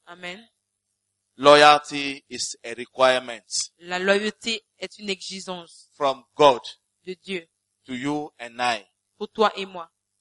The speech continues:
Speaker 2: Hallelujah.
Speaker 1: Amen.
Speaker 2: Why loyalty? Loyalty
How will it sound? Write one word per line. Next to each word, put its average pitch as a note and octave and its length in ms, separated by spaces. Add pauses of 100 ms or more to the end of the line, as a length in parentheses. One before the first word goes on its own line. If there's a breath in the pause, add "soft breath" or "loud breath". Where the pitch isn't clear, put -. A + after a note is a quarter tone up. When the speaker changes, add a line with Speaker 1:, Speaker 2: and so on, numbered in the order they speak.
(160)
Speaker 2:
Hallelujah. A#2+ 640 (180)
Speaker 1:
Amen. F3 300 (680)
Speaker 2:
Why D#3 580 (160)
loyalty? C3 800 (1200)
Loyalty D#3 920